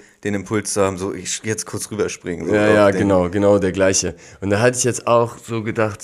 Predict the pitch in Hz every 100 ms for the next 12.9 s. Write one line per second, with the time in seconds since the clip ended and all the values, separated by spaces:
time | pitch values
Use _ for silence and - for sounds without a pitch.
0 | 101 104 107 - - - - - 104 95
1 | 92 - _ _ _ _ - 95 92 95
2 | 92 90 90 92 110 - 107 98 101 95
3 | 90 - 73 90 90 - - - 98 87
4 | 90 95 85 80 82 101 101 95 - 80
5 | 76 - 80 80 - - 110 107 104 107
6 | 120 113 120 120 110 104 - 123 113 107
7 | 127 117 120 113 - 123 127 113 110 113
8 | 110 - 127 123 113 113 110 107 104 98
9 | 104 104 95 135 135 - 117 110 113 107
10 | 110 110 101 113 104 95 104 135 131 123
11 | 123 - - - _ _ 123 123 120 117
12 | 117 113 135 139 123 110 113 110